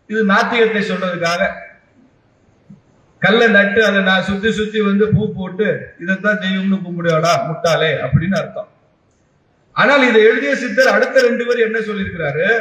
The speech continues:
"நட்ட கல்லும் பேசுமோ நாதன் உள்ளிருக்கையில்", நட்ட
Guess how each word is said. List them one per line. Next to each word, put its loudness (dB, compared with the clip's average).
"நட்ட 0
கல்லும் 2
பேசுமோ 2
நாதன் 2
உள்ளிருக்கையில்", 0
நட்ட 2